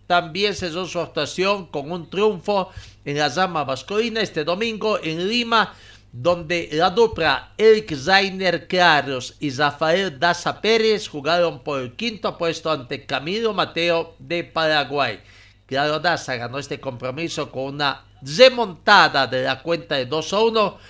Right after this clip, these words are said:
parciales de catorce veintiuno, veintiuno a catorce y quince nueve en un despliegue físico determinante. No, por el tercer puesto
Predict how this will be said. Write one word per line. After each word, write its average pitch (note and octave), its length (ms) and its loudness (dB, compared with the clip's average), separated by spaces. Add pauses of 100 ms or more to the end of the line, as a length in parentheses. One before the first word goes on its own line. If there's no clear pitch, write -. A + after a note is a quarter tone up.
(200)
parciales C3+ 560 0
de B2+ 140 -4
catorce A3 540 -2
veintiuno, E3+ 640 -2
veintiuno C#3+ 440 -2
a D#3+ 60 -10
catorce D#3 540 -4
y - 20 -10
quince E3 400 -10
nueve F#3+ 440 -4 (360)
en D#3+ 120 -4
un F3 140 -6
despliegue D3+ 600 -4
físico D3 800 -4
determinante. C#3+ 1400 -4 (380)
No, F3+ 360 -2
por C#3+ 160 -4
el C#3 60 -8
tercer D#3 480 -6
puesto F3+ 680 -2